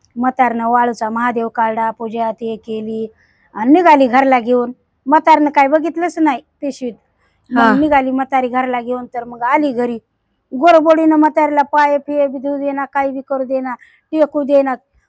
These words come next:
Speaker 1: "आता," माय म्हणली, "सासूबाई तुम्ही आलाव का?" "हो," माय म्हणली, "आले मी."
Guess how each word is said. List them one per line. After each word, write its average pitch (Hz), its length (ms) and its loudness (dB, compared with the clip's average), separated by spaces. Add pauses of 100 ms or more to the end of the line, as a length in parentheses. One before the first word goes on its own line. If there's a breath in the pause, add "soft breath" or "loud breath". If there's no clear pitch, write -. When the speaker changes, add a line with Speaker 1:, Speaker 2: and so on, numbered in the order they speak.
Speaker 1:
"आता," 349 400 4
माय 339 200 0
म्हणली, 320 240 0
"सासूबाई 349 520 -2
तुम्ही 320 220 -2
आलाव 339 320 2
का?" 247 160 -6 (420)
"हो," 285 200 0
माय 254 200 -6
म्हणली, 240 300 -10
"आले 233 380 -6
मी." 208 200 -14